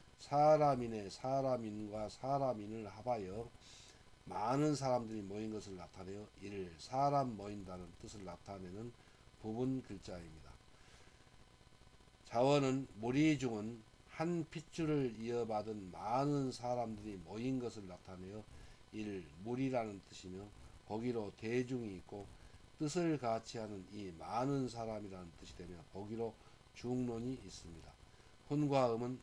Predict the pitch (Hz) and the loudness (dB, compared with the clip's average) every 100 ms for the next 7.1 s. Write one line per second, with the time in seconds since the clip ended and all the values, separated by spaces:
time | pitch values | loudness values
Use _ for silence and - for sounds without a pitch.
0 | - 98 117 131 127 117 127 131 - 90 | -10 -4 2 4 4 2 -2 -2 -8 -4
1 | 107 120 127 120 110 107 113 117 - - | 0 2 2 0 -2 0 0 -2 -12 -12
2 | 95 90 85 73 - - - - - - | -8 -8 -10 -14 -20 -20 -20 -20 -20 -20
3 | - - 135 147 147 143 127 - 131 127 | -20 -6 0 0 4 6 4 2 2 2
4 | 117 120 92 95 107 104 90 85 78 85 | 2 -2 -2 -4 -2 -2 -4 -8 -12 -14
5 | 76 - - - - - 110 120 135 139 | -16 -18 -20 -20 -20 -12 0 2 6 4
6 | 127 - 170 156 127 117 95 - 147 143 | 4 0 2 2 2 0 -4 -2 2 2
7 | 120 | 2